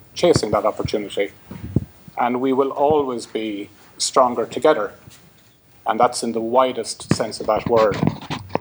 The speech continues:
I was asked to address, uh, in particular,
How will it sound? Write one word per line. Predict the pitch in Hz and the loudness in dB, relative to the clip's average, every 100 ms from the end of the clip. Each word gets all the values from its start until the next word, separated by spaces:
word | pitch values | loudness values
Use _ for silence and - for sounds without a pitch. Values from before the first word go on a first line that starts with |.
| - - - - - - - | -8 -20 -18 -18 -16 -10 0
I | 151 | 0
was | 185 | 4
asked | 180 - - | 2 0 0
to | 147 | 2
address, | 123 135 127 - - - - - | 4 4 2 0 -4 -2 -2 2
uh, | 117 117 | 2 2
in | 123 | 0
particular, | - 131 156 180 185 185 | 0 2 2 4 2 2